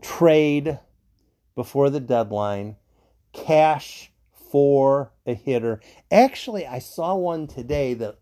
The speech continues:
made a little bit of sense, but I did a little bit of homework and probably not so much. I wouldn't be surprised if they get an outfielder. Somebody puts an outfielder on the design-, on the D F A wire.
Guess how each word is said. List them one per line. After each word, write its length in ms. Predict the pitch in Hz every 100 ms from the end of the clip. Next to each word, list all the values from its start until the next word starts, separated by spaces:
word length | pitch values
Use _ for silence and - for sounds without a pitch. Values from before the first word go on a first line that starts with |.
| -
made 420 | 151 175 202 180
a 40 |
little 480 | 131 131 208 302 226
bit 220 | 135 135
of 100 | 117
sense, 280 | - 113 123
but 100 | -
I 60 | 143
did 180 | 196 196
a 40 |
little 160 | 160 135
bit 120 | 131
of 60 |
homework 440 | 120 120 110 104 -
and 120 | 98 _ _ _
probably 340 | - 135 120 117
not 220 | 110 107
so 80 | 113
much. 200 | 110 - _ _ _
I 100 | 165
wouldn't 280 | 220 247 180
be 120 | 170
surprised 540 | 147 151 131 131 139 131
if 80 | -
they 120 | 117
get 180 | 120 110
an 80 | 107
outfielder. 720 | 123 131 151 151 160 180 175 _ _ _ _ - - - _ _ _ _ _ _ _ _ -
Somebody 400 | 139 151 151 160
puts 320 | 151 143 -
an 480 | 123 117 117 113 -
outfielder 600 | 139 139 - 143 135 139 -
on 520 | 123 123 123 120 120
the 60 | 110
design-, 500 | 131 123 123 120 -
on 200 | 123 123
the 80 | 117
D 180 | 117 139
F 140 | 127
A 160 | 135 131
wire. 520 | 131 127 127 123 117